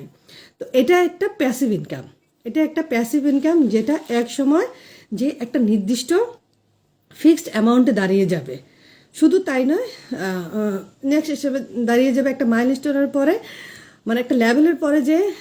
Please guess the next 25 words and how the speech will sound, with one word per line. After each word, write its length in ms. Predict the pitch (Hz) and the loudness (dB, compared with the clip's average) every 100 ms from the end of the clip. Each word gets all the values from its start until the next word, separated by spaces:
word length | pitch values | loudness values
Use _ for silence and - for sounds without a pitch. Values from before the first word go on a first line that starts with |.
| - | -8
আপনার 260 | 247 277 269 | -4 0 2
ইনকামটা 380 | 240 262 247 | 2 0 0
কিন্তু 220 | 285 285 311 | 2 2 2
পুরোপুরি 400 | 294 285 349 370 | 0 0 2 0
ফিক্সড 380 | - 294 - | 4 4 4
হয়ে 120 | 240 185 | 2 2
যাবে। 260 | 170 160 - | -2 -6 -8
আর 120 | 220 220 | -10 -4
তারপরেও 440 | 269 262 294 277 | -2 0 0 2
তো 120 | 254 269 | 0 -2
আপনি 200 | 247 254 | -4 -4
আবার 160 | 240 | -2
নেক্সট 240 | 226 226 226 | -2 -4 -4
জেনারেশনকে 520 | 226 226 226 233 240 | -2 -2 0 -2 -2
দিয়ে 300 | 202 285 277 | 0 2 4
যেতে 220 | 240 247 | 2 0
পারছেন, 460 | 233 208 - 214 202 - - _ _ _ _ _ _ _ - | -2 -4 -2 -4 -4 -12 -20 _ _ _ _ _ _ _ -8
যেটা 160 | 226 | -4
অন্য 280 | 240 240 254 | 0 2 2
বিজনেসের 460 | 240 233 240 233 226 - _ - | 2 0 0 -2 -6 -10 _ -12
পক্ষে 280 | 202 - 233 | -8 -4 -2
কখনোই 380 | 208 233 262 415 - _ - _ _ | 0 4 4 4 2 _ -20 _ _
সম্ভব 440 | - 277 247 190 165 | -10 -2 0 0 -4
না। 240 | 156 156 - - - - _ - | -6 -8 -18 -20 -20 -20 _ -4
তো 320 | 302 277 | -2 -2